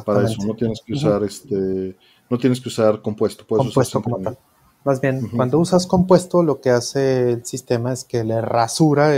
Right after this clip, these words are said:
Speaker 2: la sincronía y que se, y queda exactamente con lo mismo que si usaras la sincronía solita.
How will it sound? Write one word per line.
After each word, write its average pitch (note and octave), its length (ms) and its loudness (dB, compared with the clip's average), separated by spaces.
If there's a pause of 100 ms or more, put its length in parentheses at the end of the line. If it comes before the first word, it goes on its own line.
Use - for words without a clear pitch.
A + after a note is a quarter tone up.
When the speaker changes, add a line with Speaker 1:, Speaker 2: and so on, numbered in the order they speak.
Speaker 2:
la A2+ 140 -2
sincronía C#3 640 -2 (840)
y A2 260 -20
que A#2 140 -6
se, A2 180 -10 (100)
y B2+ 40 -12
queda B2 220 -2
exactamente B2 640 -8
con A2+ 160 -10
lo A#2+ 100 -6
mismo C#3+ 420 -2
que A2+ 120 -14
si A2+ 100 -16
usaras A2 320 -6
la G#2 80 -12
sincronía G#2 500 -12 (340)
solita. B2 320 -4